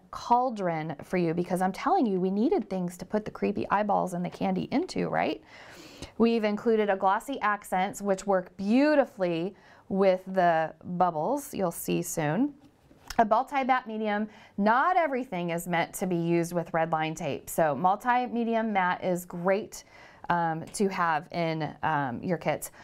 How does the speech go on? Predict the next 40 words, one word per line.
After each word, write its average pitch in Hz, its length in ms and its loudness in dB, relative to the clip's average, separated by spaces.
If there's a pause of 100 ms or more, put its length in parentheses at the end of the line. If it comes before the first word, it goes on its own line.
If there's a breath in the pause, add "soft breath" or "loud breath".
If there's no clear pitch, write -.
(160 loud breath)
We've 254 140 4
also 311 280 2 (120)
included 226 480 0
the 214 100 2
gilded 226 600 2
foundry 214 420 0
wax. - 400 -4
So 190 140 2
if 196 220 -4
you 247 260 2
elect 233 460 0
to 240 100 -4
make 180 380 -2
anything 240 760 2 (380 loud breath)
with 208 200 4
a 202 40 2
little 208 260 4
bit 202 140 2
of 190 100 2
a 180 80 2
gold 196 800 2 (280 soft breath)
edge, 240 600 2 (380 soft breath)
uh, 208 320 4 (100)
any 226 220 2
of 208 160 2
the 185 80 2
things 175 400 0
in 170 100 -2
this 165 220 -4
kit, 160 260 0
like 175 220 0
maybe 185 240 0
you 175 80 2
wanna 175 220 0
add 165 220 0
some 175 200 -4
gold 180 280 4
on 165 140 -2
your 156 140 -4
bat 226 580 0